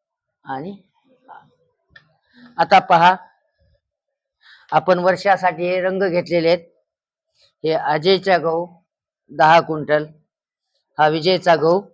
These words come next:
दहा क्विंटल, अशा प्रमाणे आपण प्रमाण घेतलेलं आहे. आता पहिल्या वर्षामध्ये अजयला झाले चाळीस, म्हणजे आपल्याला हे दहा, हा वीस,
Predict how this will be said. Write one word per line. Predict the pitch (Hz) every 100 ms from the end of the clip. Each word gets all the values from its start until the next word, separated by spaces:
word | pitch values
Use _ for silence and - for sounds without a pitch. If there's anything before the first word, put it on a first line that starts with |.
| _
दहा | 143 165 160
क्विंटल, | - 147 156
अशा | 156 156 165
प्रमाणे | 147 147 151 151
आपण | 151 151 151
प्रमाण | 143 156 156 160 147
घेतलेलं | 156 - 160 196 220 _ _ -
आहे. | 143 160 147 - _ _ _ -
आता | 147 165
पहिल्या | - 180 196 208
वर्षामध्ये | 202 - 190 185 180 185 190 196 _ _ -
अजयला | 139 156 190 196 190
झाले | 165 170 180 185
चाळीस, | 185 - 196 185 190 170 - - _ _ _
म्हणजे | 151 160
आपल्याला | 175 175 175 175 185 190
हे | 160 156 147 127
दहा, | 127 156 165 170 196 - _ _ _ _ _ - 165
हा | 160
वीस, | 139 170 185 180 180 -